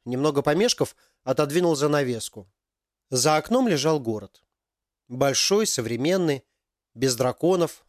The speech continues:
с голубым небом. Вдалеке виднелся ажурный шпиль Эйфелевой башни. В комнату вошла Алиса в короткой коричневой кожаной юбке, чулках в сетку, чёрном корсете, поверх пышной белой блузки, в высоких ботинках.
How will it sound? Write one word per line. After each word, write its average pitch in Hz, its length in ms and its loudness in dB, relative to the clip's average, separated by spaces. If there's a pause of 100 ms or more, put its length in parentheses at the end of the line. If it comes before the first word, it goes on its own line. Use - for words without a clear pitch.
с 113 120 -12
голубым 151 380 0
небом. 120 400 -6 (280)
Вдалеке 185 420 0
виднелся 196 640 2
ажурный 180 500 2
шпиль 202 400 -2
Эйфелевой 143 460 2
башни. 110 520 -6 (380)
В - 100 -18
комнату 285 340 2
вошла 208 300 2
Алиса 208 480 0
в - 100 -6
короткой 170 440 0
коричневой 156 500 0
кожаной 156 440 2
юбке, 180 440 -2 (200)
чулках 156 400 0
в - 40 -4
сетку, 240 400 0
чёрном 151 340 0
корсете, 160 600 0 (140)
поверх 185 480 0
пышной 226 380 2
белой 175 300 2
блузки, 135 580 -2 (260)
в 120 60 -8
высоких 185 400 0
ботинках. 120 680 -4